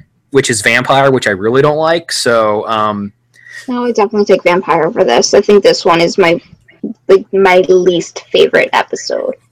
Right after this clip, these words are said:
Speaker 2: for the first two seasons.
Speaker 1: all right, so, it, so I mean, is that it? Are we done? <laughs>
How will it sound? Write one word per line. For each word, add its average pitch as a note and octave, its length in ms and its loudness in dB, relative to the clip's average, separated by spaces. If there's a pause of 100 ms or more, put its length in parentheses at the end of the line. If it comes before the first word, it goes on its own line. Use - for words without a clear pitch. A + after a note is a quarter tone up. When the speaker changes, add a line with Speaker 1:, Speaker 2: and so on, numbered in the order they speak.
(120)
Speaker 2:
for F#3+ 100 2
the - 100 -2
first - 300 -2
two - 120 -12
seasons. - 680 -12 (680)
Speaker 1:
all F3 100 2
right, A#3+ 240 2
so, F#3 300 4
it, D#3 260 2 (180)
so D#3+ 260 -2
I D#3+ 60 2
mean, D#3 200 0
is D3 120 0
that D#3 160 2
it? F#3+ 140 0
Are - 60 -4
we C#3+ 100 -2
done? G3 420 -2 (240)
<laughs> - 680 -6